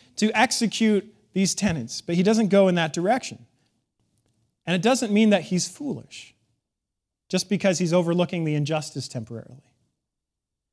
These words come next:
You know, the humiliation of his servants, their shaming, the shaming of his name,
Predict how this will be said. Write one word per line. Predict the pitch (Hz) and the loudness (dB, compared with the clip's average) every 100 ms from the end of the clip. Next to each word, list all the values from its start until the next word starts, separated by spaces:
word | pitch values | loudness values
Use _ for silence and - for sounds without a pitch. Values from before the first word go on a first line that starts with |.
| _ _ _ _ _ _ _ | _ _ _ _ _ _ _
You | 139 | -8
know, | 131 | -6
the | |
humiliation | 165 208 202 233 233 208 208 214 | -2 2 4 6 6 4 4 0
of | 196 | -2
his | 180 165 | -2 -4
servants, | - 196 220 233 196 | -2 -2 0 -2 -4
their | - 147 | -4 -4
shaming, | - 185 214 240 226 | -4 -2 0 2 0
the | |
shaming | 147 185 196 185 | 0 -2 -2 -2
of | 151 | -2
his | 156 135 | -2 -4
name, | 143 160 196 226 - | -2 -2 -2 -2 -6